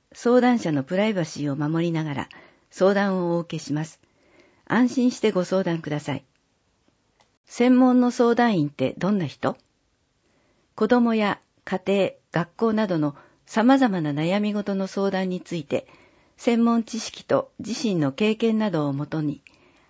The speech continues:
アドバイスや関係機関への連絡など、継続的に支援を行っていく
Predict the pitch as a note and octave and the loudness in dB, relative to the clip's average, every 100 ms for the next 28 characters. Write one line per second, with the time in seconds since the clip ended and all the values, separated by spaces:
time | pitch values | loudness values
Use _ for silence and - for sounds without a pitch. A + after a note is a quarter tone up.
0 | _ G3+ A#3+ G#3 F#3+ E3 - D#3+ C#3+ - | _ 0 2 2 0 -2 -4 -4 -4 -6
1 | G#3+ A#3 B3+ B3 - - G3 D3+ C3+ C#3 | -2 0 0 -2 -4 -4 0 0 0 0
2 | E3 F3+ F3+ E3+ E3+ - - - _ _ | -2 -2 -4 -4 -2 -4 -6 -16 _ _
3 | _ _ - B3 A#3+ B3 - A#3+ A#3 A3+ | _ _ 2 2 2 -2 -2 -4 -2 -2
4 | - A#3+ G#3+ D#3+ C#3+ E3 E3 - D3+ - | 0 0 2 0 0 -2 -2 -2 -6 -4
5 | D3+ - | -4 -4